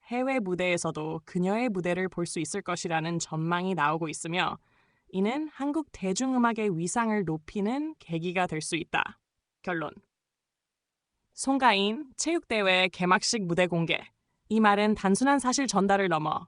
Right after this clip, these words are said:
그 자체로 하나의 사건을 의미한다. 그녀의 무대는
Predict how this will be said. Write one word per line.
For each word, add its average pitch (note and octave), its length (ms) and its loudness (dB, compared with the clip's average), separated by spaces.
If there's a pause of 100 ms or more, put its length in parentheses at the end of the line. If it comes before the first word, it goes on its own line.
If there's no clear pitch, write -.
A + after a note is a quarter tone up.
그 - 140 -4
자체로 E3+ 580 0
하나의 C4+ 400 0
사건을 A#3+ 520 0
의미한다. D#3+ 540 -2 (600)
그녀의 A3+ 400 2
무대는 F3+ 560 -2